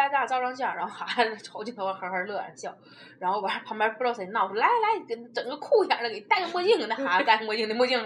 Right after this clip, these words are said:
比孩子脸都大。<laughs> 我们后面都乐嗨了，然后那孩子超高兴。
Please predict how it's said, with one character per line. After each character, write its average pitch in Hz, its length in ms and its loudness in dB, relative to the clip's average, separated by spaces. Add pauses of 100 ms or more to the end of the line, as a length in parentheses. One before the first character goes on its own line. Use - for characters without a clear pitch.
比 196 160 0
孩 208 160 6
子 233 60 0
脸 180 140 0
都 175 100 -8
大。 190 220 4 (920)
<laughs> - 1080 -8
我 214 160 -2
们 247 120 4
后 285 120 2
面 269 80 0
都 269 100 0
乐 285 240 -4
嗨 262 520 0
了， 202 140 -2
然 190 80 0
后 226 60 -2
那 277 60 -2
孩 254 140 2
子 247 120 -10
超 262 160 2
高 196 160 -2
兴。 185 100 -4